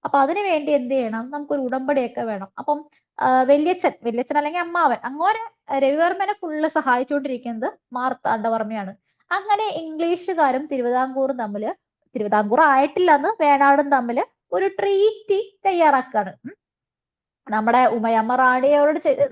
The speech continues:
സംസാരിച്ചതൊക്കെ ഔപചാരികമല്ലല്ലോ. ഉം. അതൊക്കെ അനൗപചാരികമായിട്ടുള്ള വാക്കാല് പറഞ്ഞുറപ്പിക്കൽ എന്നൊക്കെയാണല്ലോ.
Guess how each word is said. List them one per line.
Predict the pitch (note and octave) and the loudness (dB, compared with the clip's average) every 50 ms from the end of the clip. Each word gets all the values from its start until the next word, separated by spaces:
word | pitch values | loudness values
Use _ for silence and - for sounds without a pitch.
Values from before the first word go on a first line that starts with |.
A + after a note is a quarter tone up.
| - - | 0 2
സംസാരിച്ചതൊക്കെ | D#4 D4+ C#4+ C#4+ C#4+ - D#4+ D4+ D4+ D#4 - E4 D#4 D#4 E4 D#4+ | 2 2 2 0 0 2 4 4 2 2 0 -2 0 2 2 4
ഔപചാരികമല്ലല്ലോ. | D#4 D#4+ D#4+ C#4+ E4 D4+ F4+ F4 F4 F#4 F#4 D#4 E4+ D4+ C4 A3+ G#3+ G3+ G3 F3 F3 | 4 4 4 4 4 4 4 6 6 4 4 4 4 4 4 2 0 0 -4 -8 -10
ഉം. | _ A#3+ D#4+ D#4+ - | _ -16 -12 -10 -8
അതൊക്കെ | D4 E4+ E4+ - E4+ | -6 -6 -2 0 0
അനൗപചാരികമായിട്ടുള്ള | D#4+ D#4+ D#4+ D#4 D4+ D#4+ D#4+ D#4+ E4 D#4+ D#4+ E4 E4 D#4+ D#4 D#4 D4 D4+ D#4 D4+ D4+ | 0 2 0 0 2 2 2 2 2 2 2 0 0 -2 -2 -2 -2 -2 -2 -2 0
വാക്കാല് | D4+ D4+ C#4+ D4 D4 - - C#4+ D4 D4 | 2 4 4 2 2 0 -2 -2 0 0
പറഞ്ഞുറപ്പിക്കൽ | D4 C#4+ C4+ B3 B3+ A#3 A#3 - A3+ G#3+ - | 0 0 0 -2 -4 -8 -8 -10 -10 -8 -8
എന്നൊക്കെയാണല്ലോ. | A3+ G#3+ A3 A3 - G#3+ G3+ G3 F#3+ F#3 | -8 -8 -8 -10 -8 -8 -8 -8 -8 -10